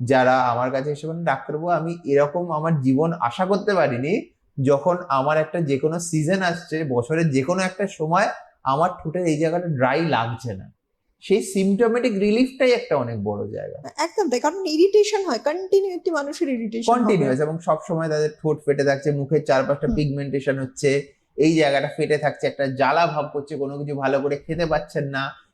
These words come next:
Speaker 1: মেকআপ টেকআপের কথা তো ছেড়েই দিন, কোনো একটা মেকআপ করলে সঙ্গে সঙ্গে একটা বাজে একজিমা হয়ে যাচ্ছে।
Speaker 2: হুম, হুম।
Speaker 1: তো এই পুরো সমস্যাটা যেমন, মানে, এটার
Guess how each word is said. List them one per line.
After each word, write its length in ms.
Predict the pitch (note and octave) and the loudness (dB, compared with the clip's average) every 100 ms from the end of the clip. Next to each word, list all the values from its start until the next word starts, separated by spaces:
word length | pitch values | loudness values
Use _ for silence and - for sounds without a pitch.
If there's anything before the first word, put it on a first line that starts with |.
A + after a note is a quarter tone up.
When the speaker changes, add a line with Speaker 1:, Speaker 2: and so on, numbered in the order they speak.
| - | -2
Speaker 1:
মেকআপ 300 | C3 C3 D#3+ D#3+ | 0 2 2 2
টেকআপের 320 | D#3 D#3 D#3+ | 0 0 0
কথা 200 | D3+ C#3+ | 0 0
তো 100 | D3+ | -2
ছেড়েই 380 | D3 C3 C3+ D#3 | -2 2 4 4
দিন, 200 | C3 B2 | 2 0
কোনো 160 | C3 C#3 | -2 0
একটা 140 | C#3 | -2
মেকআপ 320 | C3 C3 C#3+ - | 0 2 2 2
করলে 180 | D3 D3 | -2 -2
সঙ্গে 320 | C3+ C3+ C#3+ | -6 -6 -2
সঙ্গে 180 | C#3+ C#3 | -2 0
একটা 120 | C3+ | 2
বাজে 360 | C3+ B2 C3+ | 2 2 2
একজিমা 380 | B2+ A#2+ C3 B2+ | 2 2 0 0
হয়ে 160 | B2+ A#2+ | -4 -4
যাচ্ছে। 340 | A2+ - D3 | -6 -8 -16
Speaker 2:
হুম, 320 | D#3+ _ B3 | -16 _ 0
হুম। 160 | A#3 G3+ | 2 0
Speaker 1:
তো 80 | G3+ - | -2 2
এই 340 | G3 B3+ C4+ | 4 6 4
পুরো 220 | B3+ B3+ B3+ | 2 2 2
সমস্যাটা 800 | G3+ F3 G3 - E3 D3+ F#3+ - - - - | 0 0 -2 -2 0 2 2 0 -10 -20 -2
যেমন, 280 | D3+ F#3+ B3 - - | 0 0 -2 -12 -10
মানে, 140 | C#3 - | -8 -4
এটার 280 | D3+ D#3 | -2 2